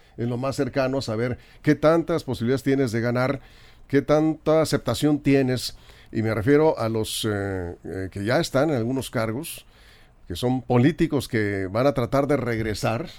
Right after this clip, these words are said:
porque algunos están en la banca desde hace rato, y van a aprovechar este, esta ola, digamos, mm, eh, ciudadana que, que se está generando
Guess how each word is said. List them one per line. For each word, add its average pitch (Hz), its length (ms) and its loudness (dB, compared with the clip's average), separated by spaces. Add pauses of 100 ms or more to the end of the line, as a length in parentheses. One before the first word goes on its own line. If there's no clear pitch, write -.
(160)
porque 107 220 -6
algunos 113 260 -2
están 135 220 -2
en 123 140 0
la 107 100 0
banca 139 440 -2 (440)
desde 98 240 -4
hace 117 180 -2
rato, 117 400 0 (500)
y 113 160 -2
van 117 220 2
a 143 60 6
aprovechar 120 440 0
este, 135 360 0
esta 120 240 0
ola, 139 420 4
digamos, 123 480 -4
mm, 98 260 -8
eh, 92 240 -6
ciudadana 127 640 0
que, 104 380 -4
que 98 100 -8
se 87 60 -8
está 123 300 0
generando 143 580 4